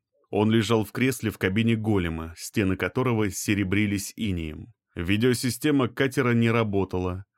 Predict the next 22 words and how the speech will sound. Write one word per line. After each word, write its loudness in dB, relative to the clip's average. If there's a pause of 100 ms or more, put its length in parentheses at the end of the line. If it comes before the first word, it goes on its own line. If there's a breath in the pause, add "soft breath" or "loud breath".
(120)
Откуда-то -2
доносились 2
неясные 2
звуки, -2
словно 0
за 0
стеной 0
мяукал 0
кот. -8 (580)
Терентий 0
напрягся -2
и 0
понял, -2 (320 soft breath)
что -2
это 2
мяукает 2
система 0
аварийного 0
обеспечения. -6 (580)
Рядом 0
кто-то -4
появился. -2